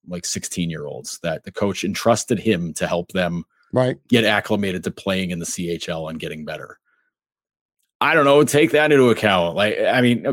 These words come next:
Speaker 1: listen, scouts watch more games. They do all this stuff, you know, uh, maybe they know something the rest of us don't, but it seems insane. It seems insane that, like, that not only that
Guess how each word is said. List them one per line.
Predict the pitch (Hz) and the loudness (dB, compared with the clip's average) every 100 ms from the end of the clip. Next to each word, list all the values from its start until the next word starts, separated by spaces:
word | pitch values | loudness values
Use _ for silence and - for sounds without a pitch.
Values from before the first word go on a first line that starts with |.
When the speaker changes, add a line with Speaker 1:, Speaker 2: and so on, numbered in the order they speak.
| 92 | -2
Speaker 1:
listen, | 135 - - - - | -2 -4 -8 -12 -8
scouts | - 156 175 | 0 2 4
watch | 160 151 147 | 4 4 4
more | 135 | 4
games. | 120 113 95 | 6 4 2
They | 104 | 0
do | 92 110 | 0 2
all | 107 | 2
this | 104 - | 0 -2
stuff, | 92 90 - | -4 -4 -8
you | 80 | -12
know, | 82 82 - | -10 -12 -14
uh, | - 50 - - _ _ _ _ - | -20 -20 -20 -20 _ _ _ _ -4
maybe | 107 127 | 0 4
they | 123 | 4
know | 117 | 4
something | 117 101 95 | 2 -2 -2
the | |
rest | 87 90 85 | -4 -4 -8
of | |
us | 82 | -12
don't, | 90 80 67 _ _ _ _ | -8 -10 -12 _ _ _ _
but | - | -12
it | 87 | -8
seems | - 113 98 | -2 0 0
insane. | 85 - 80 73 - _ _ _ _ _ - | -4 -8 -10 -12 -16 _ _ _ _ _ -14
It | 87 | -2
seems | 117 123 113 | 2 4 2
insane | 92 101 95 | 0 -2 -2
that, | 87 | -2
like, | 87 87 - - | -4 -6 -10 -8
that | 92 85 | -6 -4
not | 107 123 190 | 0 2 4
only | 175 131 | 6 6
that | 107 101 | 6 2